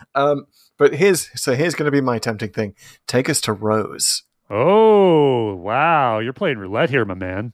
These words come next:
Speaker 1: <laughs> Yeah, I really am. I'm like, you know, give us, you've given us two Auton, the two Auton, uh,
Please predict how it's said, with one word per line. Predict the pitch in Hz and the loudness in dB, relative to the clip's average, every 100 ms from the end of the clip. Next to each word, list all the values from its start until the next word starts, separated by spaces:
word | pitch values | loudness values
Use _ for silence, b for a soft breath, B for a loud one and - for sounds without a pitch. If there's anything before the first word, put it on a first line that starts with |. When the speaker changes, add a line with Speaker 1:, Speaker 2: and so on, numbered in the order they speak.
| _ | _
Speaker 1:
<laughs> | _ | _
Yeah, | 185 - - - | -2 0 2 6
I | 254 - 233 180 | 6 8 4 6
really | 233 214 220 196 | 6 8 6 6
am. | 202 180 120 - B B B | 4 2 -2 -10 B B B
I'm | 135 151 | -2 0
like, | 156 151 - - | 2 0 -2 -8
you | 160 | -2
know, | 143 135 | 0 0
give | 160 170 | 0 0
us, | 165 - b b | -2 -6 b b
you've | 139 139 | -6 -2
given | 165 180 | -2 -2
us | 185 - | -4 -4
two | - 185 170 | -4 -4 -2
Auton, | 147 - 135 131 123 120 117 | -4 -2 -2 -2 -4 -10 -10
the | 123 | -10
two | 160 156 | -6 -4
Auton, | 147 123 123 120 113 | -4 -4 -6 -6 -10
uh, | - 113 110 107 104 104 | -8 -8 -6 -6 -8 -10